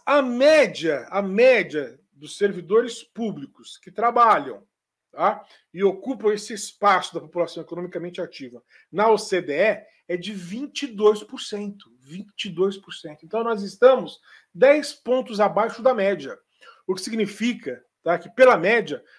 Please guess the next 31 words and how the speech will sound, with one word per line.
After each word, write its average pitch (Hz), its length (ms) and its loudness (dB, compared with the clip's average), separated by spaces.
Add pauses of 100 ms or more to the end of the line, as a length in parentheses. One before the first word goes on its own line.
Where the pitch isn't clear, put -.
nós 233 240 0
teríamos 226 400 -4
que - 120 -20
ter 233 240 -4
cerca 233 340 -6
de 180 140 -12
vinte 269 580 -6
e 254 60 -6
um 262 120 -6
milhões 196 440 -2
de - 80 -18
servidores. 139 680 -8 (300)
E 175 60 -10
nós 190 180 -2
temos 208 420 -4 (300)
nove 240 540 6
milhões 214 380 0
de - 100 -18
servidores 185 560 -4
a 180 60 -6
ma-, 143 200 -12
a 160 80 -10
menos, 170 540 -6
a - 80 -12
menos. 170 580 -6 (320)
Precisaremos 185 560 2
de 190 120 -6
nove 240 320 0
milhões 208 340 -2
de - 80 -18
servidores 185 600 -6